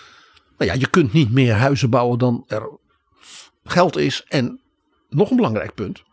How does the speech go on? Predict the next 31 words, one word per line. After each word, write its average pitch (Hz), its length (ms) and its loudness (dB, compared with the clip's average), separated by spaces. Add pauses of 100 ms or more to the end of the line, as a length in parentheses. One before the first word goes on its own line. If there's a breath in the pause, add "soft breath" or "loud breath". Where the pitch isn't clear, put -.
(300 soft breath)
Minister 165 500 2
Zijlstra 190 500 2
van 113 180 -4
Financiën, 185 420 0
die 120 100 -8
zei: - 200 -8 (800 soft breath)
"Ja, 156 180 -2
dat 117 140 -4
is 113 160 -2
wel 110 140 -2
mooi. 147 340 0
U 226 120 0
kunt 156 240 0
mij 117 180 -6
wel 107 240 -6 (220)
eisen 139 380 -2
dat 120 140 -4
ik - 220 -6
vijfduizend 113 600 -2
extra 110 320 -6
woningen 175 340 2
ga 113 80 -6
financieren. 95 600 -4 (840 soft breath)
Maar - 120 -8
één, 113 400 0
dat 143 160 0
zit - 200 0
niet 135 140 0
in 117 60 -4
de 104 80 -6
begroting. 120 460 -6